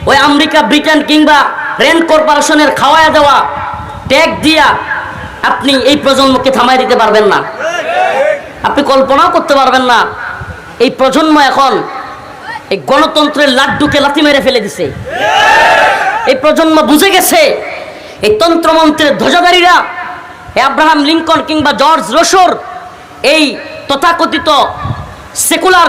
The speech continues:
গণতন্ত্র দিয়া ইসলামের কিছু হবে না। আপনি বুঝেন না, আপনি অবুঝ ভাই, আপনি আমার অবুঝ ভাই, আপনি আমার অবুঝ দিনী ভাই। আমরা আপনাকে তাগুত,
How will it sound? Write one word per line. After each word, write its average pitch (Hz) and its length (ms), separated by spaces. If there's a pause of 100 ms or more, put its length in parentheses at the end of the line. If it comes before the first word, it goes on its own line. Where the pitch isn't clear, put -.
গণতন্ত্র 320 520
দিয়া 285 240 (480)
ইসলামের 427 600
কিছু 349 200
হবে 294 200
না। 240 120 (680)
আপনি - 180
বুঝেন 262 400
না, 160 160
আপনি 302 240
অবুঝ 285 180 (120)
ভাই, 226 160 (640)
আপনি 208 180
আমার 330 240
অবুঝ 381 240
ভাই, 254 220 (100)
আপনি 294 140
আমার 285 180
অবুঝ 277 240
দিনী 311 240
ভাই। 220 220 (720)
আমরা 220 180
আপনাকে 285 260 (100)
তাগুত, 254 280